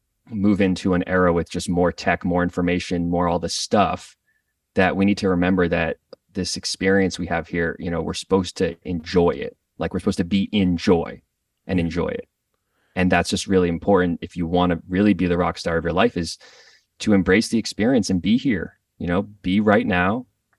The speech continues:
Speaker 1: smile. It's okay to laugh. It's okay to cry the happy tears or the sad ones or whatever, and just be in joy as much as you possibly can,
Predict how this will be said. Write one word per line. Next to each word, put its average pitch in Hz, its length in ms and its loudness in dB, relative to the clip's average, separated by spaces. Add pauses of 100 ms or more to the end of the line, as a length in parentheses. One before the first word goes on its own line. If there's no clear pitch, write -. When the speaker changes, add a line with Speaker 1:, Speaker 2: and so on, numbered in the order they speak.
(180)
Speaker 1:
smile. 92 760 -2 (220)
It's - 100 -10
okay - 240 2
to - 80 2
laugh. 87 560 -2 (180)
It's - 120 -10
okay 113 260 2
to 113 240 6 (420)
cry 101 280 2
the 247 80 4
happy 254 260 2
tears 151 420 2
or - 80 2
the 135 80 0
sad 101 340 0
ones 131 240 0
or 117 80 0
whatever, 107 480 2 (260)
and 101 180 -2
just - 360 -4 (520)
be 117 260 6
in 110 160 6
joy 95 440 2
as 82 120 -6
much 90 200 -6
as 90 100 -6
you 95 80 -2
possibly 87 500 -4
can, 85 400 -4